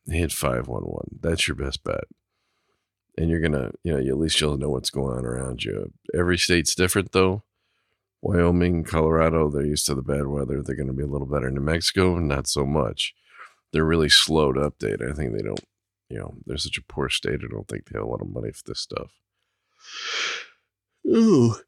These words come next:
Ugh, excuse me. Oh, that's a yawn. So I'm messing with this stupid computer. I should have been asleep an hour ago.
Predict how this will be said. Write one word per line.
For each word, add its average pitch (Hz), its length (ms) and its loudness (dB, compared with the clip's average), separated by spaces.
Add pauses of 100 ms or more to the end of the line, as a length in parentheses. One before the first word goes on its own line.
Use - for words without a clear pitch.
(640)
Ugh, 185 280 2 (280)
excuse 190 520 4
me. 143 320 6 (840)
Oh, 85 360 4
that's 52 180 -8
a 78 60 -2
yawn. 82 400 -2 (180)
So 80 300 -6 (140)
I'm 78 180 -4
messing 80 260 0
with 73 80 0
this 71 120 0
stupid 71 300 -4
computer. 69 440 -2
I - 20 -8
should - 200 -6
have 71 40 -4
been 82 100 -2
asleep 78 380 0
an 65 80 -2
hour 85 320 0
ago. 73 300 -8